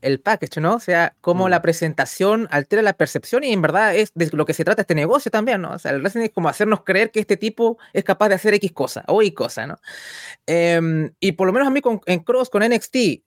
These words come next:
Speaker 1: luchando con estos tremendos workers, ¿no? Y que también además eran más pequeños que él y que obviamente eso hacía crecer el aura. Ahora lo subes al main roster y lo pones a luchar, no sé, con Drew McIntyre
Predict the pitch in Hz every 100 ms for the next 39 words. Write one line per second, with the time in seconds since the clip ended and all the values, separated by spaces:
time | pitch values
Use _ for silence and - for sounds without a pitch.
0 | - 156 214 214 208 196 220 190 180 208
1 | 160 208 208 151 160 160 180 240 202 170
2 | 156 196 190 196 202 180 214 202 190 208
3 | 196 208 196 190 220 _ _ _ _ 170
4 | 175 196 208 214 202 208 208 190 - -
5 | 139 240 226 170 202 170 175 190 202 -
6 | - 196 180 165 196 175 180 165 196 202
7 | 165 175 190 156 185 165 147 185 156 175
8 | 185 160 139 170 175 185